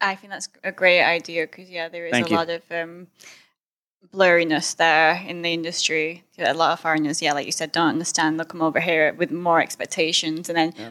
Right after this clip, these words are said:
Speaker 1: when they go to fight, they get, like, three thousand baht or something. They're not
Speaker 2: Yeah.
Speaker 1: gonna understand what is happening.
Speaker 2: Yeah, and
Speaker 1: <laughs>
Speaker 2: also, you know, they'll be, they come over and they're like, "I won this fight. It was three thousand baht,"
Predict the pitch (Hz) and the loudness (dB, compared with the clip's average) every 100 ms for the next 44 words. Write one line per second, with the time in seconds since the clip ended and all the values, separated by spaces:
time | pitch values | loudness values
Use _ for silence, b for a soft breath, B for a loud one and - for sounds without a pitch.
0 | 117 190 190 180 175 - 180 160 165 170 | -4 -2 -2 -4 -8 -2 0 0 -2 -2
1 | 151 156 147 - b b _ 196 180 165 | 2 2 0 -6 b b _ -4 2 2
2 | 156 160 156 156 73 170 156 156 - 151 | 2 0 2 4 4 0 -8 -12 -10 -8
3 | 156 156 160 156 107 165 160 160 - 160 | -4 0 2 2 2 2 2 0 0 0
4 | 156 160 160 110 - - _ _ 165 165 | 0 0 2 4 2 -4 _ _ -14 -8
5 | - 165 151 160 _ _ _ 135 135 123 | -8 -10 -20 -20 _ _ _ 2 4 4
6 | 147 160 170 151 175 190 170 156 139 - | 4 2 2 2 2 4 4 4 2 -6
7 | - 156 151 143 139 135 135 160 156 147 | -2 2 6 6 4 2 0 4 6 6
8 | 139 - _ - 143 143 135 127 - _ | 2 -6 _ 0 4 6 4 0 -6 _
9 | 156 147 170 160 170 156 156 143 131 127 | -2 0 0 2 2 2 4 6 6 4
10 | 120 113 113 b b - 135 151 165 139 | 4 0 -2 b b -2 2 4 4 4
11 | - - 160 147 120 - _ _ _ 135 | 2 2 4 4 2 -2 _ _ _ -2
12 | 139 - - 147 143 143 123 123 120 120 | 0 0 -2 0 0 2 0 0 -2 2
13 | 123 113 | 4 4